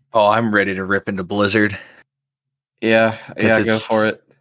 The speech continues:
Speaker 1: it's absolutely unacceptable. Like, I, I actually went through on my own time and read the entire law document.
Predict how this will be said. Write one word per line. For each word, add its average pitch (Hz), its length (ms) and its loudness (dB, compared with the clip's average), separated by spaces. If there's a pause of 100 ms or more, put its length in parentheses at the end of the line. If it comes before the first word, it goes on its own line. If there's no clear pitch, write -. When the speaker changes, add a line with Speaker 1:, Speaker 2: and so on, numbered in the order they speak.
(120)
Speaker 1:
it's 117 240 0
absolutely 131 680 0
unacceptable. 95 920 -4 (420)
Like, 117 480 -2 (520)
I, 160 340 4
I 156 180 4
actually 160 400 2
went 123 540 -2
through 113 580 0 (100)
on 120 180 -4
my 107 180 0
own 113 180 2
time 107 360 0
and 101 180 -8
read 107 200 -2
the 107 120 -4
entire 104 840 0
law 92 340 2
document. 123 680 0